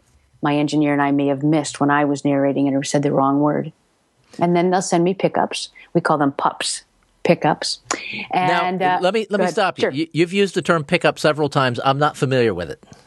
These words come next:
Speaker 1: So if, once I've turned in my fifteen-hour book to the publisher,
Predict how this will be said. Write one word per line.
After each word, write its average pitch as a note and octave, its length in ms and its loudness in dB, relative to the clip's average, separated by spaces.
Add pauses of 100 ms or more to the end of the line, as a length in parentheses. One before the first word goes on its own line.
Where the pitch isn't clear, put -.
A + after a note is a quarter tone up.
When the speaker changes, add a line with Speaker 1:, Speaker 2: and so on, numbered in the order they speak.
(380)
Speaker 1:
So A3 480 0 (320)
if, A3+ 300 -2 (180)
once A3+ 340 2
I've B3+ 200 0
turned A3+ 300 0
in G3+ 180 2
my F3 160 2
fifteen-hour F#3 640 0
book E3+ 220 -2
to F3 60 -6
the E3+ 80 -2
publisher, D#3 680 -2